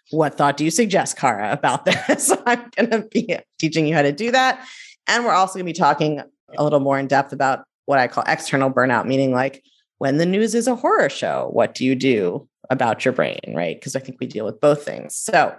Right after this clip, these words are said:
come check it out, unfuckyourbrain dot com forward slash breakthrough. And I would love for you two to tell people where they can find more from you if they are in public health, need help with parenting, or just like your, like your style and wanna hear more.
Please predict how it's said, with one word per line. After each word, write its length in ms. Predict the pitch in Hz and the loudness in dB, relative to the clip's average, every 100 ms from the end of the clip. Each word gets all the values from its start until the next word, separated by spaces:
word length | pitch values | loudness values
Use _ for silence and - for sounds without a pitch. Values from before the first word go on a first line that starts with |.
| - _ _ _ _ | -18 _ _ _ _
come 120 | - | -4
check 180 | 135 127 | -2 0
it 60 | 123 | 0
out, 320 | 107 110 - | 0 -2 -4
unfuckyourbrain 480 | 170 175 160 147 143 | -4 0 -2 -2 0
dot 140 | 139 - | 0 -2
com 300 | 226 254 294 | -2 0 0
forward 220 | 160 135 | -2 0
slash 200 | 131 - | -2 -2
breakthrough. 600 | - 135 - 202 214 269 277 | 0 0 0 -2 2 2 2
And 180 | 175 | 0
I 40 | 160 | 0
would 100 | 156 | 2
love 140 | 160 | 2
for 80 | 160 | 2
you 160 | 160 180 | 0 0
two 180 | - 160 | 0 0
to 80 | 160 | 0
tell 520 | - 147 151 151 156 | 0 0 2 2 0
people 300 | - 175 180 | -4 -4 0
where 160 | 185 185 | 2 2
they 100 | 196 | 0
can 120 | 196 | -2
find 260 | 202 202 | 0 2
more 220 | 196 202 208 | 2 0 0
from 180 | 220 233 | 0 0
you 200 | 311 151 | 2 0
if 140 | 135 | 0
they 140 | 123 127 | 0 2
are 220 | 135 143 - - _ - | 0 -4 -18 -20 _ -4
in 100 | 220 | 0
public 240 | 220 196 | 0 0
health, 340 | 233 226 220 | 2 0 0
need 180 | 202 185 | -4 0
help 120 | 190 | 0
with 140 | 170 175 | 0 -2
parenting, 440 | 226 254 262 277 185 | 0 0 0 0 0
or 60 | |
just 180 | 147 160 | -2 -2
like 240 | 165 185 190 | 0 0 0
your, 360 | 208 208 220 - | -2 -2 -4 -6
like 200 | - 214 | -4 -4
your 60 | 233 | -4
style 340 | - - 311 - | -4 -2 0 -2
and 100 | - | -2
wanna 180 | 82 | -2
hear 140 | 160 135 | -2 -2
more. 260 | 117 - | -4 -8